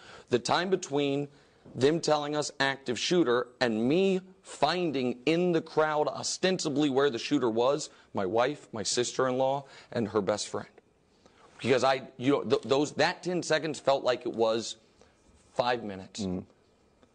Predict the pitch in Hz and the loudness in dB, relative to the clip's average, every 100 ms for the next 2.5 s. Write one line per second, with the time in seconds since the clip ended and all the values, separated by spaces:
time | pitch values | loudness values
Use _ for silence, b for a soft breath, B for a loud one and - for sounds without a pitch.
0 | _ _ _ - 127 120 107 104 - _ | _ _ _ 0 2 2 0 -4 -14 _
1 | _ _ _ _ _ _ 143 143 - - | _ _ _ _ _ _ 2 2 0 -14
2 | _ - 127 170 185 | _ -4 0 0 -2